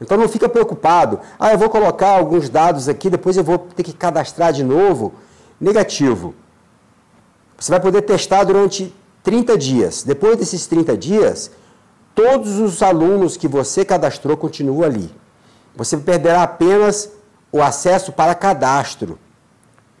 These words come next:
É lógico que antes disso você vai fazer contato, porque essa parceria tem um valor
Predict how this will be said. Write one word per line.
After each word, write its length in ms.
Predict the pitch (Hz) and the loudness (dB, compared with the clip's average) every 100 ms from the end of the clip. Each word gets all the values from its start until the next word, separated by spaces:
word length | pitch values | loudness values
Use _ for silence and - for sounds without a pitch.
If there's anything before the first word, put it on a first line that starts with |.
| _ _ _ _ _ _ _ _ _ _ | _ _ _ _ _ _ _ _ _ _
É 120 | - | 0
lógico 400 | 156 147 190 196 | 4 4 4 0
que 180 | 170 185 | -2 2
antes 280 | 156 - - | 2 2 -4
disso 300 | 131 180 185 | -2 -2 -2
você 200 | 185 180 | -4 0
vai 140 | 185 175 | 0 0
fazer 300 | 156 139 160 | -2 -4 -2
contato, 500 | 170 156 147 165 - | -4 0 0 0 -2
porque 140 | - | -6
essa 180 | 160 170 | -4 -4
parceria 680 | - 156 - 120 160 160 - - _ _ _ _ _ _ _ _ | -4 -6 -4 -4 0 -2 -2 -14 _ _ _ _ _ _ _ _
tem 100 | - | -2
um 140 | 165 151 | 0 2
valor 420 | 131 131 151 160 | 2 2 2 -2